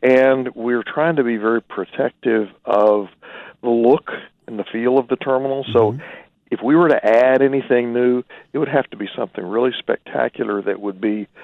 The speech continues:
Speaker 1: complementary to the architecture and the look of the building. And so we've been very careful about not throwing in junky things. One of the things that we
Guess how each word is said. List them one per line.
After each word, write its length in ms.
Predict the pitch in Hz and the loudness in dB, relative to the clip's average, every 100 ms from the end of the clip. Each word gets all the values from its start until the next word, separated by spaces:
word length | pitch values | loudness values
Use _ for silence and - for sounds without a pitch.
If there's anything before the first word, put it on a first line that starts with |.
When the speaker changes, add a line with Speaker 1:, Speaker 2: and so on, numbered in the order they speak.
| - _ - - | -20 _ -12 -6
Speaker 1:
complementary 840 | 160 - 107 117 123 104 95 92 - - - - | -6 -6 -2 0 0 -2 -4 -6 -14 -20 -20 -4
to 80 | 113 | 2
the 120 | 117 | 4
architecture 800 | 123 - - 117 104 - 107 104 | 2 -2 0 0 0 -4 -2 -2
and 100 | 101 | -2
the 40 | |
look 280 | 98 117 - | -2 -2 -2
of 60 | 113 | -8
the 80 | 95 | -4
building. 460 | 117 117 113 98 - - - - - | 0 0 0 -4 -10 -18 -18 -18 -16
And 80 | - | -6
so 100 | 113 | -4
we've 180 | 107 113 | -4 -4
been 180 | 117 110 | -4 0
very 220 | 120 110 | -2 -2
careful 420 | - 139 127 110 | -2 -2 0 -2
about 280 | 107 101 - | 0 0 -2
not 420 | 110 123 123 - _ - - _ | -2 0 0 -2 _ -20 -20 _
throwing 340 | - 131 127 117 | 0 4 4 2
in 260 | 113 107 | 0 0
junky 420 | 101 117 107 110 - | -2 -2 -2 -10 -2
things. 400 | 120 107 98 101 | -2 -2 -6 -6
One 200 | 107 117 | -4 -4
of 80 | |
the 80 | 113 | -6
things 240 | 104 113 107 | -6 -8 -8
that 140 | 107 - | -10 -8
we 280 | 110 104 | -10 -10